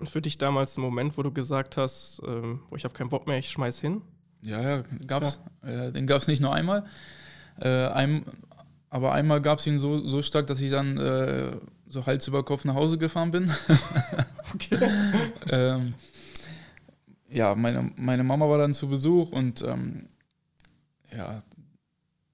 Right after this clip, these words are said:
Speaker 2: es hat dann irgendwie, haben wir darüber diskutiert und, äh, ich hatte Heimweh, sie, sie wollte, dass ich, äh, wieder zurückkomme und dann, ähm,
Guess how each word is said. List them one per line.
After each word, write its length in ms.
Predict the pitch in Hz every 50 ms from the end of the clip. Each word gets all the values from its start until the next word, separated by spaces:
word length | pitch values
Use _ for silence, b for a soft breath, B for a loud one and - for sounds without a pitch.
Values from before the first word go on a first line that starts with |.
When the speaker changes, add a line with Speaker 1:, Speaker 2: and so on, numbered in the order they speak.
| _ _ _ _
Speaker 2:
es 140 | - - 123
hat 180 | 120 117 - 127
dann 240 | 117 113 113 113
irgendwie, 340 | 113 117 117 113 120 120 120
haben 120 | 120 123 123
wir 80 | 123
darüber 300 | 127 123 127 131 131 131
diskutiert 680 | 127 127 - - 127 123 - - 147 151 151 147 -
und, 260 | - - 120 120 117 B B B B B B B B B B B B B B B B B B B B B _ _ _ _
äh, 300 | - 127 127 123 123 -
ich 180 | - 127 - 143
hatte 220 | 139 123 135 127
Heimweh, 360 | 123 127 127 127 123 127 123
sie, 500 | 117 120 131 135 135 135 131 120 - 117
sie 140 | 117 123 120
wollte, 260 | 120 131 131 131 139
dass 240 | 123 123 120 120 -
ich, 340 | 127 120 120 - - - -
äh, 500 | 113 101 101 120 123 113 104 104 104 120
wieder 200 | 127 123 123 120
zurückkomme 800 | - - 127 127 123 - 123 127 123 131 127 123 117 113 - -
und 480 | - 120 120 117 113 113 110 104 -
dann, 340 | - 117 117 113 117 113 110
ähm, 440 | 80 69 98 113 117 110 110 113 120